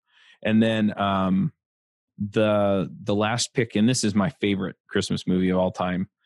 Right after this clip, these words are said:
is A Christmas Story. Uh, came out in nineteen eighty-three. It, I, I can't even tell you. <laughs> I mean, there's so many great one-liners and jokes and funny scenes. And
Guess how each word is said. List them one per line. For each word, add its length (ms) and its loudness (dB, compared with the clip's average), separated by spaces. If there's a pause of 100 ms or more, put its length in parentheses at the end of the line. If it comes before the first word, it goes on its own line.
(160)
is 420 0
A 60 -2
Christmas 380 -2
Story. 400 -2 (480)
Uh, 120 0
came 220 2
out 100 0
in 60 -2
nineteen 300 0
eighty-three. 680 0 (340)
It, 360 0 (720)
I, 280 -4
I 140 0
can't 320 0
even 220 2
tell 220 2
you. 360 0 (340)
<laughs> 280 -10
I 260 0
mean, 240 4
there's 220 2
so 100 2
many 240 2
great 340 -2
one-liners 680 0
and 140 0
jokes 440 0
and 160 -2
funny 240 2
scenes. 520 0
And 160 -4